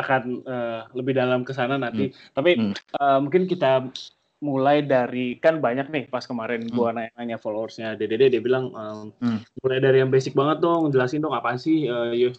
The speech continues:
Speaker 1: writer, bedanya sama eh, copywriter atau sekarang istilahnya
Speaker 2: Hmm.
Speaker 1: content writer tuh apa sih gitu? Lo
Speaker 2: Hmm.
Speaker 1: bisa bantu jelasin nggak?
Speaker 2: Oh, oke, bisa sih. Jadi, eh, kita mungkin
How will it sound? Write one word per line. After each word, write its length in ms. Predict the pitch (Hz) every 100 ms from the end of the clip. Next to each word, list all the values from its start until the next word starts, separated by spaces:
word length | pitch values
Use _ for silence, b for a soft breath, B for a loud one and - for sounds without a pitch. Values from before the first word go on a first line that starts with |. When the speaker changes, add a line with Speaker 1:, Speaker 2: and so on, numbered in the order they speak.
| 117
Speaker 1:
writer, 400 | 113 - 139 131 120
bedanya 320 | 113 117 117
sama 480 | 117 117 117 113 _ _ _ _ -
eh, 220 | 113 110 -
copywriter 580 | 123 127 120 117 143 117
atau 240 | 120 123
sekarang 400 | 123 113 120 127
istilahnya 480 | 110 - 127 123 131
Speaker 2:
Hmm. 80 | 131
Speaker 1:
content 360 | 117 107 123 123
writer 320 | 117 - 143 143
tuh 80 | 147
apa 240 | 104 143
sih 160 | 160 156
gitu? 260 | 98 98 107
Lo 160 | 131 123
Speaker 2:
Hmm. 60 |
Speaker 1:
bisa 200 | 113 107 113
bantu 200 | 110 113
jelasin 320 | 107 101 104 87
nggak? 120 | - B B B B B B B B 120
Speaker 2:
Oh, 240 | 107 -
oke, 320 | - 98 98
bisa 160 | 117 135
sih. 160 | 101 -
Jadi, 400 | 120 139 151 101
eh, 260 | 110 117 113 -
kita 560 | 107 110 107 - - _ b b b b -
mungkin 560 | 135 135 170 165 160